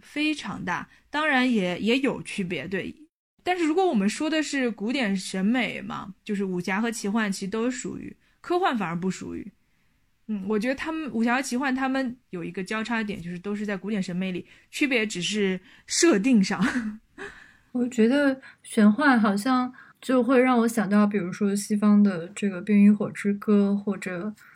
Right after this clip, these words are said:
Speaker 2: 那个《指环王》之类的这种故事。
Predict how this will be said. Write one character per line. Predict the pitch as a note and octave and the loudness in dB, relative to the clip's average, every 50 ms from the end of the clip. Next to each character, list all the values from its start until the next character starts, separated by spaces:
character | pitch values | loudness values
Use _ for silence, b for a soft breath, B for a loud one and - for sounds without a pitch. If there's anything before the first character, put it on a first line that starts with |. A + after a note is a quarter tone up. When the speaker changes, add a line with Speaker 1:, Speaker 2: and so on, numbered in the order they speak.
| b b b b b _ - | b b b b b _ -6
Speaker 2:
那 | G#3 G3 | -6 -6
个 | F#3 - F#3+ F#3 F#3 F#3 G3 G#3 | -6 -8 -10 -10 -8 -6 -6 -6
《指 | G3+ - G3 F3+ | -4 -4 -4 -4
环 | F3 - F#3 F3+ G#3 A#3+ | -4 -4 0 2 4 4
王》 | B3+ G#3+ F3+ E3+ F#3+ G#3 B3+ | 4 4 2 2 2 0 0
之 | B3 - B3+ | 2 2 4
类 | A#3 A3 G#3 G3 | 6 6 6 4
的 | G3+ F3+ D#3+ D3+ D3+ | 2 0 -4 -4 -4
这 | - - G#3 | -4 -4 -4
种 | G3+ F#3 C#3 D3 | -4 -4 -6 -4
故 | - A3 G3+ | -2 0 0
事。 | G3+ - - - B | 0 -2 -4 -10 B